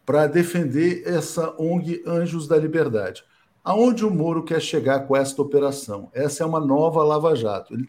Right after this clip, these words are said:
a-, agora a gente tem a Gabriela Hardt,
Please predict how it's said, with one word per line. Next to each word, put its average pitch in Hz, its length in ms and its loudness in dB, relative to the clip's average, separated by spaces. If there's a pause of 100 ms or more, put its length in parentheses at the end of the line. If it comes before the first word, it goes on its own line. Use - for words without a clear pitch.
(120)
a-, 120 260 -6
agora 180 240 0
a 190 40 0
gente 185 200 -4
tem 170 120 -2
a 156 60 0
Gabriela 135 520 0
Hardt, 123 600 -4